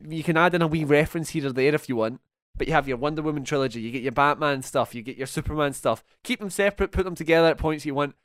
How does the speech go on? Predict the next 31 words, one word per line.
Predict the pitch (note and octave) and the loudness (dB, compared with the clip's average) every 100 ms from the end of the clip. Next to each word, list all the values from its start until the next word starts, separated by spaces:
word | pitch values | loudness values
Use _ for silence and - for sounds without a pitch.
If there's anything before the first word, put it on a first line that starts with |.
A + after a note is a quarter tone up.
| _ | _
but | A2 | 4
I | |
want | C#3+ D3+ E3+ | 6 6 4
them | F3 D#3+ | 2 -2
to | D#3+ | -2
have | C3+ C#3 C3 | 2 4 4
a | B2+ | 0
kind | D3 | -2
of | C3 A2+ | -4 0
direction | B2+ B2 B2+ - | 0 0 -2 -6
where | C3 | -6
you | B2+ C#3 | -4 -4
just | C3+ C3+ | -4 -6
know, | C3+ B2+ C#3+ C#3+ B2 - _ - - - - _ _ - | -4 0 4 4 4 -2 _ -20 -20 -20 -20 _ _ -6
you | D3+ | -2
know, | C3 G#2 _ _ | -2 -6 _ _
I | D3+ A3 | 6 6
want | A#3 F3 | 6 2
to | E3 | -6
s-, | - | 2
I | E3 | 4
don't | B3+ A#3+ | 4 2
know | E3+ E3+ | 4 6
what | D3+ C3 | 6 4
a | |
D | C#3 D#3+ | 4 0
C | - D3 | 0 0
film | - C3 | 2 4
is, | B2 G#3 - - _ - | 4 2 2 -8 _ -4
you | D#3+ | 2
know? | F#3+ | 2